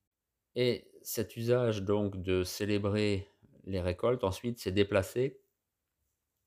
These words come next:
eh bien, vers le mois de février, puisque, je vous rappelle, on parle pas du Nouvel An qui a lieu le premier janvier, mais plutôt au mois de février. Eh bien, ça correspond au début du printemps. C'est pour ça, quand vous voyez, euh, les caractères pour,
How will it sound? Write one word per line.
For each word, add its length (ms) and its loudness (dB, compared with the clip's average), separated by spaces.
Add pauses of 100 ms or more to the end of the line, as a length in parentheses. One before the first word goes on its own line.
(340)
eh 40 -20
bien, 120 -4
vers 180 8
le 100 8
mois 220 6
de 100 2
février, 680 0
puisque, 320 -10
je 100 -8
vous 60 -2
rappelle, 300 2
on 120 -2
parle 380 -4
pas 180 0
du 140 -2
Nouvel 260 2
An 140 2
qui 100 -10
a 80 0
lieu 140 0
le 60 0
premier 240 -4
janvier, 340 2
mais 100 -8
plutôt 260 -6
au 40 2
mois 100 -2
de 80 -8
février. 420 0 (1120)
Eh 40 -12
bien, 100 0
ça 100 2
correspond 680 2
au 240 4
début 400 2
du 120 0
printemps. 500 -4
C'est 180 -14
pour 100 -14
ça, 160 -2
quand 160 -6
vous 160 -2
voyez, 500 4 (140)
euh, 220 0
les 160 2
caractères 720 4 (120)
pour, 460 6